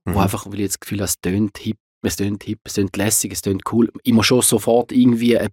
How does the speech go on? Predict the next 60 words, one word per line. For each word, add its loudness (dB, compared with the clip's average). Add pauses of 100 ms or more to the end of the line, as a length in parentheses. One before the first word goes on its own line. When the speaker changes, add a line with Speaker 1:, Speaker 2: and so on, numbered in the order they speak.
Speaker 1:
Businessmodell, 2 (120)
äh, 0
Speaker 2:
Mhm. 2 (180)
Speaker 1:
dahinter 4
sehen, 4
es 0
muss -2
ein -6
bisschen -2
Fleisch 2
am 0
Knochen -2
haben 2
und -2
ich -2
muss -4
sehen, 0
dass -2 (120)
eine -2
Firma 4
kannst -4
du -12
daraus -2
machen. -2
Speaker 2:
Ja. -2 (840)
Speaker 1:
Wenn 0
letztens, 2
ähm, -4 (400)
mit -4
einem -12
Kollegen 0
überlegt, -4 (220)
wie -4
können 0
wir 2
einfach -6
irgendetwas 2
machen 0
und -4
dann -6
sind -4
wir -6
drauf -8
gekommen, -4
wir -4
können -4
einfach -6
mal -6
auf -4
Social -2
Media 4
anfangen, -2 (460)
einen -4
Account 0
machen 2
auf 2
Instagram, 2
wo -2
wir 0
sagen, 0